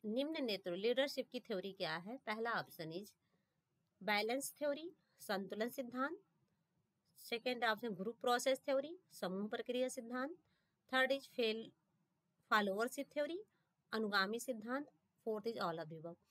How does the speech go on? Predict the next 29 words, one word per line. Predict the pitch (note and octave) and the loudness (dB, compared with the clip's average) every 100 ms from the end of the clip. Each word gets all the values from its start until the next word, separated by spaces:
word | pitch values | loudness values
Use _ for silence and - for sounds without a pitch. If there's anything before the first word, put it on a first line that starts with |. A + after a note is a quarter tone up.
| - _ C#4+ | -20 _ -4
तो | |
leadership | C#4+ D4+ D#4+ D#4 C#4 | -2 0 -2 -2 -6
की | C#4 | -4
जो | C4 B3+ | -2 0
थे-, | B3+ A3+ A3 G#3 | 2 0 0 -2
theory | A#3+ G#3+ A#3+ | -2 -2 -2
है, | B3+ D#4+ | -4 -6
तीन | D#4+ C#4 C4 | -4 -2 0
हुआ, | F#3+ F3 | 0 -2
group | G3 B3+ B3+ | 0 0 0
process | - B3+ C4 C4+ A#3 | 0 0 0 -2 -2
भी | B3+ B3+ | -4 0
है, | B3 B3 _ _ _ - | -2 -2 _ _ _ 0
followership | F#3+ G#3 A#3 C#4 C#4 A#3+ | 2 2 0 -2 -4 -4
भी | B3 B3+ | -4 -2
है | B3 B3+ | -2 -4
and | - A3+ E4+ G4 _ _ G#3 | -2 -2 -2 -8 _ _ -2
balance | G#3 G3 F#3+ G3+ - | 2 2 0 -6 -8
theory | D#3 D#3 D#3 | -8 -8 -12
भी | D#3+ | -14
है, | D#3+ - | -16 -10
उपर्युक्त | G#3 - A3 G#3 A3 | -10 -6 -4 -4 -6
सभी। | - - D3 D3+ D3+ _ _ _ _ _ _ _ _ _ _ _ _ _ _ _ _ A3+ | -8 -6 -6 -8 -14 _ _ _ _ _ _ _ _ _ _ _ _ _ _ _ _ -6
Next | D4 - | -6 -6
question, | - G3 - G3+ A#3 _ _ _ _ _ _ _ _ _ _ _ _ _ _ _ _ _ _ _ _ - | -6 -6 -6 -10 -10 _ _ _ _ _ _ _ _ _ _ _ _ _ _ _ _ _ _ _ _ -10
फिफ्टी | A3+ A#3 | -8 -6
सिक्स | B3 A#3 | -8 -6
number, | G#3 F#3+ A3 C4+ _ _ _ _ - | -8 -6 -8 -10 _ _ _ _ -6
visual | B3+ C4 D4+ D#4 D#4+ | -4 -2 0 2 2